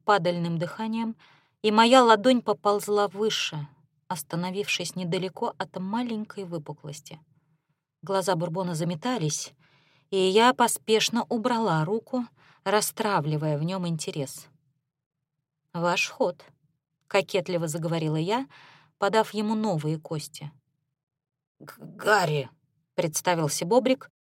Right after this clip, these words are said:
и пухлыми пальцами забрал у меня домино. Мужлан выложил дубль и, отмахнувшись от игры, взял меня за руку. Я не сопротивлялась.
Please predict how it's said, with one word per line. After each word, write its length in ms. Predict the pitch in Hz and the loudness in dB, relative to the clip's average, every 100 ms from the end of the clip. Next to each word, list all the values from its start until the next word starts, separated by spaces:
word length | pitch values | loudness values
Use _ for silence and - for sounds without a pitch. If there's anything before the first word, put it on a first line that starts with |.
| _ _ - | _ _ -2
и 100 | 208 | -2
пухлыми 640 | - 277 277 - 214 202 | 2 0 0 0 0 -2
пальцами 580 | 165 - 269 - 196 190 | -4 0 0 -2 -8 -4
забрал 400 | 180 175 208 208 | -4 -2 -4 -6
у 40 | |
меня 220 | 190 185 190 | -8 -8 -8
домино. 460 | 190 196 160 135 - _ _ _ _ _ _ _ - | -8 -6 -6 -8 -12 _ _ _ _ _ _ _ -6
Мужлан 580 | 202 196 190 262 269 | -2 -2 4 4 6
выложил 520 | 208 220 196 180 180 175 | 4 4 4 2 -2 0
дубль 400 | 165 220 277 311 - _ _ _ _ _ _ | 0 0 -2 -4 -12 _ _ _ _ _ _
и, 60 | 202 | 0
отмахнувшись 800 | 202 214 220 254 277 - 214 202 | 2 2 0 2 -2 -2 -4 -4
от 140 | 196 | -6
игры, 300 | 202 240 269 | -6 -4 -4
взял 280 | 269 202 208 | -4 -4 -4
меня 280 | 208 202 202 | -4 -8 -6
за 200 | 202 160 | -2 -2
руку. 360 | 127 - 160 - _ _ _ _ _ _ _ _ - | -4 -12 -20 -20 _ _ _ _ _ _ _ _ -4
Я 180 | 226 302 | 0 2
не 100 | 247 | 0
сопротивлялась. 920 | 175 - 180 185 170 139 135 - | -4 -8 -6 -6 -4 -4 -4 -10